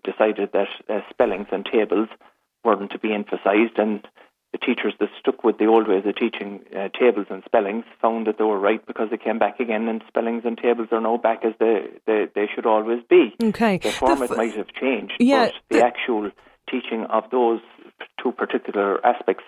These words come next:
Speaker 1: of, um, English and, uh, mathematics stayed the same.
Speaker 2: Okay.
Speaker 1: So, um, uh,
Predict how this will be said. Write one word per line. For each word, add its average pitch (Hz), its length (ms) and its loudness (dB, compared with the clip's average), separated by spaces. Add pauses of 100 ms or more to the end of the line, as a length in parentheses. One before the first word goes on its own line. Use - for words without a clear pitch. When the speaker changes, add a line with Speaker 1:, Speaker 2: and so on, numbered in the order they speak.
Speaker 1:
of, 101 280 2 (120)
um, 98 320 -4 (540)
English - 460 -2
and, 101 360 -4
uh, 95 360 0
mathematics 113 580 0 (200)
stayed 107 240 0
the 101 120 -10
same. 135 260 2
Speaker 2:
Okay. 202 460 2 (120)
Speaker 1:
So, 135 380 4
um, 123 440 2 (200)
uh, 110 540 -2